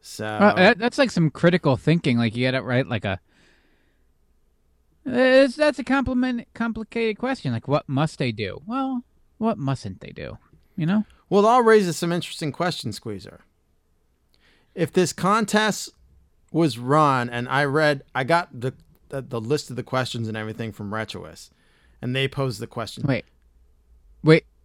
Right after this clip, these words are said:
Speaker 2: wait, hang on. Let me do m-, some critical thinking here. If you won, you got to visit the set, right?
Speaker 1: Right. But
Speaker 2: A-, an
Speaker 1: this
Speaker 2: active set where they're filming the movie?
Speaker 1: A movie that's already made and out. <laughs>
Speaker 2: Oh,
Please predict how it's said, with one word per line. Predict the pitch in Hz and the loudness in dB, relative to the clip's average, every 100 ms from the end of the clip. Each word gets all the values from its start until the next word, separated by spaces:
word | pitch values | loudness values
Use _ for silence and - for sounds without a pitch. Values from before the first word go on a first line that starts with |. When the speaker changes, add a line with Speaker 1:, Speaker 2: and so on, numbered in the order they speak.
| - | 2
Speaker 2:
wait, | 147 135 _ | 2 2 _
hang | 131 143 143 | 2 4 6
on. | 123 110 - _ - _ _ _ _ - | 4 2 -6 _ -20 _ _ _ _ -4
Let | 135 | 2
me | 135 127 _ | 2 0 _
do | - | 2
m-, | 135 139 | 4 2
some | - 127 | 2 0
critical | 131 117 113 110 | 2 0 0 -2
thinking | 120 110 113 | -2 0 0
here. | 110 110 - - - _ _ _ _ - | 0 0 -4 -20 -20 _ _ _ _ 4
If | 185 165 - | 8 8 8
you | 170 143 | 6 6
won, | 139 180 208 143 113 110 - _ _ | 6 6 8 6 4 -2 -8 _ _
you | 117 139 | -2 0
got | 123 143 143 | 2 0 2
to | 156 | 0
visit | 131 139 131 | 2 2 0
the | 110 | -8
set, | - - 143 - | -10 -4 -4 -4
right? | 104 117 139 - _ - | -6 -6 -6 -12 _ -2
Speaker 1:
Right. | 226 107 - _ _ _ _ _ _ - | 0 0 -6 _ _ _ _ _ _ -2
But | 143 131 | -2 0
Speaker 2:
A-, | 165 | 0
an | |
Speaker 1:
this | 147 | 0
Speaker 2:
active | 143 156 151 120 | 0 -2 -4 -6
set | - 127 95 | -6 -8 -6
where | 120 | -4
they're | 120 | -6
filming | 107 131 131 131 | -4 -2 0 0
the | 120 | 0
movie? | 123 131 170 175 _ _ _ - | 0 0 -2 -4 _ _ _ -4
Speaker 1:
A | |
movie | 147 180 175 165 | 2 4 6 6
that's | 156 151 - 151 | 6 4 0 0
already | 156 156 147 135 | 4 4 2 2
made | 135 131 120 127 | 0 0 -2 -2
and | 147 135 | -2 0
out. | 120 87 143 117 | -2 -2 -2 -4
<laughs> | - 175 - 131 _ _ - | 0 -4 -4 -10 _ _ 2
Speaker 2:
Oh, | 170 156 | 4 4